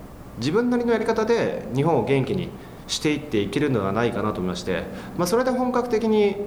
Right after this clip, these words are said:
そのプラットフォームを作っていこうと思って、えー、それをやり始めたところ、あのー、それなりにいい形で、えー、立ち上がり始めまして、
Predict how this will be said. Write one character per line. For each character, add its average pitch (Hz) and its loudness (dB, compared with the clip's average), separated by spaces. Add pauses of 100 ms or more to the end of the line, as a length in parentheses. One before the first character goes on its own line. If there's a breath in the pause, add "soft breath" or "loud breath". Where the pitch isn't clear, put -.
(300)
そ - 0
の 143 4
プ 139 -2
ラ 156 2
ッ - -4
ト 147 -6
フ 160 2
ォ - 4
ー 113 2
ム 95 -2
を 87 -4
作 - -4
っ - -6
て - -6
い 87 -2
こ 117 0
う 95 -2
と 104 -6
思 120 -2
っ - -8
て、 - 0
え 101 -2
ー、 - 0
そ 120 -4
れ 113 2
を 110 2
や 110 2
り 113 2
始 117 -2
め 110 0
た 101 -4
と 90 -4
こ 98 0
ろ、 87 -2 (360 loud breath)
あ 127 2
の 123 4
ー、 - -6
そ 190 0
れ 214 4
な 214 4
り 214 4
に 196 2
い - 0
い - -4
形 175 0
で、 147 2 (160)
え 110 2
ー、 107 -2
立 120 -4
ち - -4
上 131 4
が 127 2
り 123 0
始 117 -2
め 117 4
ま 110 0
し - -4
て、 92 -2